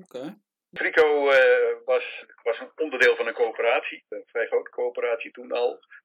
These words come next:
Speaker 2: maar nog wel uit allerlei bedrijven bestaand. Kaasfabrieken, verpakkingsbedrijven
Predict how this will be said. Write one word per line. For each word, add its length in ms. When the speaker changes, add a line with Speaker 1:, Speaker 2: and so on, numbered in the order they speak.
Speaker 2:
maar 400
nog 160
wel 380
uit 260
allerlei 500
bedrijven 440
bestaand. 480
Kaasfabrieken, 880
verpakkingsbedrijven 960